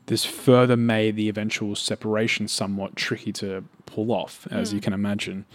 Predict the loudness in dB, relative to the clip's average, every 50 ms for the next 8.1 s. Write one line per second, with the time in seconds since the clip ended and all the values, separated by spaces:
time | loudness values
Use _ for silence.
0 | -18 -16 -16 -14 -14 -16 -16 -16 -16 -18 -6 4 6 8 8 8 8 8 10 10
1 | 10 8 6 8 8 6 6 6 4 4 6 6 8 8 6 6 4 4 4 4
2 | 2 2 0 2 4 6 8 8 8 8 6 4 2 2 2 4 2 2 2 0
3 | -4 -4 -4 -4 0 0 2 2 2 0 -2 -6 -8 -2 4 6 8 8 8 8
4 | 6 4 2 0 -2 -8 -14 -16 -18 -12 _ 4 6 6 6 6 6 4 4 4
5 | 2 2 2 2 2 2 2 4 6 6 6 4 4 0 -2 0 2 2 4 4
6 | 2 2 2 2 2 2 2 2 2 2 0 0 0 0 0 2 0 0 -2 -2
7 | -2 0 2 2 2 2 2 2 2 2 0 0 0 0 0 0 0 -2 -4 -4
8 | -6